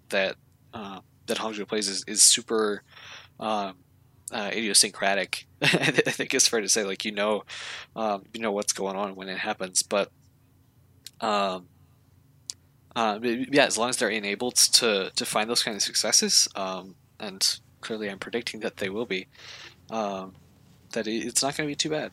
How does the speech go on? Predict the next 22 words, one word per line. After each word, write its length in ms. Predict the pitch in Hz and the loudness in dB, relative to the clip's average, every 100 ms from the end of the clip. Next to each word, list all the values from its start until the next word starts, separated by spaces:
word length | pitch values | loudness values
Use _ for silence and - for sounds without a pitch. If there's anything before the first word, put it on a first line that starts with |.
| - | -12
I 40 | 98 | -18
don't 140 | 92 | -12
think. 320 | 190 185 - - - - - | -10 -10 -14 -20 -20 -20 -6
And, 300 | 127 117 107 | -2 0 0
and 160 | 120 123 | -2 0
you're 100 | 131 | 2
right, 120 | 113 | 2
it, 160 | 107 - | 2 -2
it 40 | 131 | 0
will 140 | 180 | 2
be, 260 | 123 95 - - - _ - | 2 -2 -8 -20 -20 _ -10
uh, 200 | 113 95 | -6 0
certainly 280 | - 147 104 | 2 0 -2
much 180 | 104 - | -4 -2
closer 380 | - 107 104 95 | -2 0 -2 -4
than 500 | 98 95 90 90 87 - - | -2 -2 -2 -6 -14 -20 -2
Shanghai, 320 | - 214 104 | 0 0 -4
New 100 | 98 | -6
York. 360 | 92 95 135 - _ - - - - - | -4 -4 -6 -10 _ -20 -20 -20 -20 -12
Um, 380 | 107 98 92 87 - - - - | -10 -8 -10 -14 -20 -20 -20 -14
th-, 180 | 107 95 | -10 -4
that, 440 | 95 92 - - | -4 -4 -4 -4